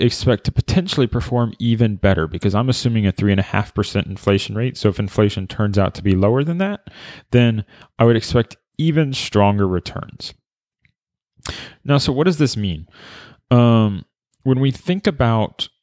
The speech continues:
these inflation rates, it becomes really important to understand what your expectations are for inflation. If you follow mainstream financial media or mainstream discussions,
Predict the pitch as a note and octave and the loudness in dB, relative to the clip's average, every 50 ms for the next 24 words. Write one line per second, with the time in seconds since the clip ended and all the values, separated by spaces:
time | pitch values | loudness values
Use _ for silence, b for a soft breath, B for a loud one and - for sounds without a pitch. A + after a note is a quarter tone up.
0 | _ _ _ _ _ _ _ _ _ _ _ - A#2 A2+ A2 G#2 G2 A2+ G#2 - | _ _ _ _ _ _ _ _ _ _ _ -8 -4 -2 0 0 0 -2 -2 -4
1 | - - - A#2 A#2 A#2 - - A2 F#2 F2+ F2 E2 D#2+ - - - - - _ | -8 -2 0 2 2 2 0 -2 -4 -4 -6 -8 -8 -8 -10 -12 -14 -16 -14 _
2 | - C3 A2 B2+ - C3+ B2 A2 G2+ G2 G2 - _ _ - - A#2 A#2+ C3 D#3 | -6 -2 -2 2 2 2 2 2 2 0 -2 -6 _ _ -18 -14 -10 -4 0 2
3 | E3+ F3+ F#3+ F3 D#3+ C#3 A#2+ - B2+ C3+ B2 F2 G#2+ G#2 A2 G#2 G2 G2+ - - | 2 4 4 2 2 0 0 0 0 0 0 0 0 0 0 0 0 -2 -2 -2
4 | A2+ G#2+ G#2 F#2+ G2 G#2+ - - G2 G2 G2 - - - - G2 _ - - - | -2 -2 -2 0 0 -2 0 2 2 2 2 0 -2 -6 -6 -6 _ -6 -6 -4
5 | G2 F2+ - G2 F2+ F2+ F2+ F2+ E2+ - - F2 E2 D#2+ - - - - - - | -4 -4 -4 -4 -2 -2 -2 -2 -2 -4 -8 -10 -10 -10 -12 -16 -16 -16 -14 -14
6 | - - - _ _ _ B B B B B B B B - - C3+ C3+ - - | -14 -14 -16 _ _ _ B B B B B B B B 0 2 2 2 2 0
7 | C3 D3 D3 C#3+ C#3+ C#3 A2+ F#2+ - - C3+ C#3 C#3+ C3+ B2 B2 B2 A#2+ A2+ - | 0 2 2 2 2 0 -2 -4 -2 0 2 2 2 2 0 0 -2 -2 -4 -6
8 | - - A2+ A2 G#2+ G#2 G2+ G2+ G2+ _ _ _ - - - A2 G#2 G#2 A2 A#2 | -2 -2 0 0 0 -2 -4 -8 -10 _ _ _ -10 -2 -2 0 2 4 4 4
9 | A#2 - B2 A#2 A2+ A2+ A2+ A2+ G#2+ A2+ A2+ A2 A2 G#2 F2+ - - G#2 G#2 G2 | 4 4 2 2 2 0 0 0 2 2 2 2 0 -2 -4 -6 -8 -6 -6 -4
10 | G2 G#2 A2 A#2+ A#2+ - - B2 A2 G2+ G2+ - - - F#2 E2+ - - - F2 | -4 -4 -4 -4 -4 -6 -4 -4 -4 -2 -4 -4 -2 -2 -2 -2 -2 -4 -6 -6
11 | E2+ E2 - | -6 -8 -12